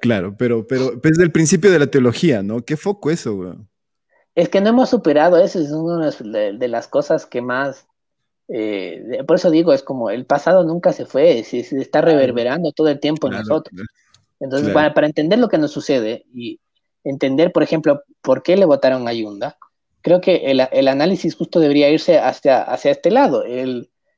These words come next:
Speaker 2: por qué y de dónde viene este discurso reivindicativo. ¿Viste el tuit de, de, de, de, de Vivanco?
Speaker 1: No,
Speaker 2: Al
Speaker 1: no,
Speaker 2: momento
Speaker 1: no,
Speaker 2: que le
Speaker 1: ¿cuál?
Speaker 2: votan a Yunda.
Speaker 1: No, no,
Speaker 2: Que
Speaker 1: ¿y qué
Speaker 2: el
Speaker 1: decía?
Speaker 2: man, el man pone en hashtag, eh, como,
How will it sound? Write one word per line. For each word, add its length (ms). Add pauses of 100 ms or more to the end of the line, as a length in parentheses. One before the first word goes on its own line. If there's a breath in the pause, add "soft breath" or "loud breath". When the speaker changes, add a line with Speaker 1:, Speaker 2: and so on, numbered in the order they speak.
(120)
Speaker 2:
por 180
qué 180
y 60
de 80
dónde 240
viene 380
este 200
discurso 480
reivindicativo. 540
¿Viste 360
el 140
tuit 220
de, 340
de, 400 (600)
de, 920 (200)
de, 440
de 120
Vivanco? 680 (1000)
Speaker 1:
No, 180
Speaker 2:
Al 140
Speaker 1:
no, 60
Speaker 2:
momento 240
Speaker 1:
no, 40
Speaker 2:
que 80
le 60
Speaker 1:
¿cuál? 80
Speaker 2:
votan 180
a 40
Yunda. 520 (420)
Speaker 1:
No, 300
no, 180
Speaker 2:
Que 120
Speaker 1:
¿y 80
qué 100
Speaker 2:
el 60
Speaker 1:
decía? 160 (100)
Speaker 2:
man, 200
el 140
man 240
pone 240
en 100
hashtag, 560 (420)
eh, 500
como, 520